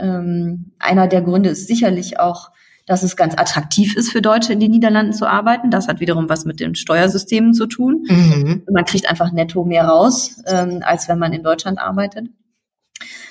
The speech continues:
Speaker 1: Ähm, ja, aber grundsätzlich, äh, bewegt es sich auf jeden Fall in beide Richtungen. Das, äh, kann man schon so sehen.
Speaker 2: Ja, en du bewegst dich ja auch in beide <laughs> Richtungen.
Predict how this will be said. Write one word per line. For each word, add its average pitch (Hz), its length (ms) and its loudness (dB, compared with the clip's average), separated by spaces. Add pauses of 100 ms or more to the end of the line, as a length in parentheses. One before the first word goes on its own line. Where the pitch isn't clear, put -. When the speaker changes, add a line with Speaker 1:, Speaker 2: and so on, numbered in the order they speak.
(340)
Speaker 1:
Ähm, 170 420 0
ja, 165 340 2
aber 165 420 0
grundsätzlich, 180 1000 0
äh, 180 100 -4
bewegt 170 420 2
es 226 140 0
sich 196 180 0
auf - 100 -2
jeden 180 200 0
Fall 165 180 0
in 165 120 2
beide 156 240 2
Richtungen. 151 420 -4
Das, - 320 -8
äh, - 140 -12
kann 151 180 -8
man - 100 -8
schon - 200 -10
so 165 120 -16
sehen. 170 280 -18 (800)
Speaker 2:
Ja, - 220 -2
en 196 180 2
du 202 300 2
bewegst 202 360 0
dich 302 160 0
ja 320 120 -2
auch 220 220 0
in 175 140 -2
beide 196 280 2 (100)
<laughs> 214 60 4
Richtungen. 208 380 2